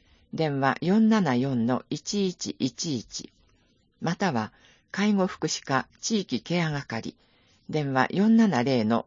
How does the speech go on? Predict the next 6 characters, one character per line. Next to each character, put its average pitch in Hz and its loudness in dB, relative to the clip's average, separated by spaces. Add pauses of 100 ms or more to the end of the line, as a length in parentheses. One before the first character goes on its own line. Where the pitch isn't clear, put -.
七 165 -2
七 165 -2
七 135 -2
七。 113 -6 (840)
内 170 0
線 143 -2